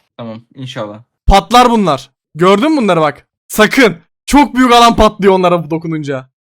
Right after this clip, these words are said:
Speaker 1: Tamam tamam.
Speaker 2: Evi
Speaker 1: İnşallah.
Speaker 2: yok ederiz yemin ediyorum. Ben canlar bunu artık en son çare hani baktık öldüremiyoruz.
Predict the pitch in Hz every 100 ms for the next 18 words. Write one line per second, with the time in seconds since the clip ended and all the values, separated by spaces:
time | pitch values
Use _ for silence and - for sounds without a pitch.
0 | _ _ 135 131 113 117 110 - _ _
1 | _ 180 190 247 240 240 208 196 170 180
2 | 180 165 156 151 147 165 _ _ 156 190
3 | 214 247 254 254 214 233 233 233 - -
4 | 226 254 254 233 170 214 202 202 254 226
5 | 185 190 - _ - 156 202 - 262 -
6 | 202 208 220 226 262 269 226 208 285 -